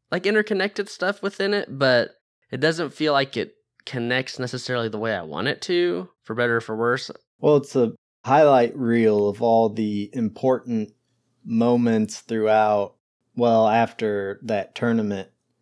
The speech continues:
Speaker 2: that he has onwards, and how that all builds up to that last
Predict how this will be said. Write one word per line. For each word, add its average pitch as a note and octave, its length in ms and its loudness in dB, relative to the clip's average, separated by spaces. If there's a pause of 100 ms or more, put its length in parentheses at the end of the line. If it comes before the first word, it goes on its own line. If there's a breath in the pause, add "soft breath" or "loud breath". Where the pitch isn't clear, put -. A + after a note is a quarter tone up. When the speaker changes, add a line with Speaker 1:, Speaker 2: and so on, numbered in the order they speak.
(120)
Speaker 2:
that G#2+ 200 -6
he F#2+ 80 -8
has G2 480 -4
onwards, F#2+ 920 -4
and G2+ 140 -8
how G#2 240 -2
that G#2 220 0
all G#2+ 500 -2 (340 soft breath)
builds A2 520 2
up A2 340 -2
to G#2+ 440 -4
that G2+ 360 -6
last G#2 800 -8